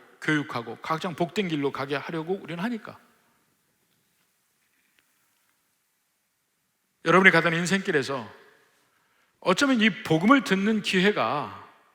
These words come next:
뭐 사람에게는 인생의 기회가 세 번 온다 이러는데 그중에 여러분이 오늘이 몇 번째 기회인지는 모르겠습니다. 어쩌면 마지막일지도 몰라요.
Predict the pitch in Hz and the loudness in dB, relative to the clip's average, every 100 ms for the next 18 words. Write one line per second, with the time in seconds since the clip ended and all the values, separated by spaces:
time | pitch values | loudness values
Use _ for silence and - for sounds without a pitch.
0 | _ - 113 - 127 117 117 117 113 123 | _ -14 -8 -4 -4 -4 -4 -4 -6 -6
1 | 127 127 120 113 - 131 123 - 170 139 | -6 -6 -6 -6 -2 -2 -2 -2 -2 -2
2 | 123 123 139 156 139 180 247 - - - | -4 -2 -2 0 2 0 0 -12 -20 -20
3 | - - - - 220 269 214 180 165 101 | -20 -20 -20 -8 -6 -2 -2 -2 -4 -10
4 | - - _ _ _ _ - 190 233 247 | -18 -20 _ _ _ _ -4 0 2 0
5 | 196 - - - - 185 254 285 196 - | -2 -8 -20 -20 -2 2 2 4 4 2
6 | 277 247 - 220 226 214 247 180 135 135 | 0 -2 -4 -2 -2 -2 -2 -2 -2 -4
7 | - 147 131 - _ _ _ _ _ _ | -6 -10 -12 -14 _ _ _ _ _ _
8 | _ _ _ _ _ _ _ _ _ _ | _ _ _ _ _ _ _ _ _ _
9 | _ _ _ _ _ _ _ _ - 143 | _ _ _ _ _ _ _ _ -12 -2
10 | 226 240 156 - - - _ _ _ _ | 0 0 -2 -8 -20 -20 _ _ _ _
11 | _ _ _ _ _ 139 180 233 233 214 | _ _ _ _ _ -10 -6 -6 -6 -6
12 | - 208 170 101 - | -10 -12 -12 -14 -18